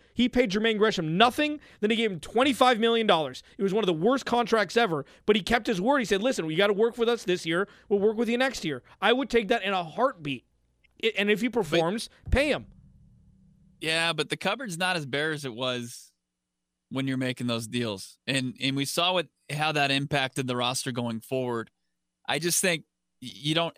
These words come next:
Speaker 2: you don't even have to do that. I think that at this point, if you're the Arizona Cardinals, you, you have a mon-, number in mind for Patrick Peterson.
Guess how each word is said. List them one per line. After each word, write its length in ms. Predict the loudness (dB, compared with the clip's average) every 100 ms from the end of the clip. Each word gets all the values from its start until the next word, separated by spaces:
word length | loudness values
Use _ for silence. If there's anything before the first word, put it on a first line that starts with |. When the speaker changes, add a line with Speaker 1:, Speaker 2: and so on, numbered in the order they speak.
| _
Speaker 2:
you 120 | -4
don't 140 | 0 0
even 160 | -2
have 240 | -2 -4 -4
to 100 | -6
do 220 | -2 0
that. 180 | 2 0
I 60 |
think 260 | 0 -4 0
that 160 | 0
at 100 | 0
this 180 | -2 -6
point, 420 | -6 -4 -2 -2 -4
if 140 | -8
you're 100 | -2
the 80 | 0
Arizona 320 | 0 -2 -4
Cardinals, 460 | -2 -2 0 -4 -6
you, 100 | -6
you 160 | -4
have 200 | -2 -2
a 60 | -2
mon-, 200 | -2 -2 -2
number 320 | -2 0 -2
in 60 | 0
mind 280 | 0 -2
for 80 | -6
Patrick 360 | -4 -4 -4 -6
Peterson. 440 | -6 -6 -8 -12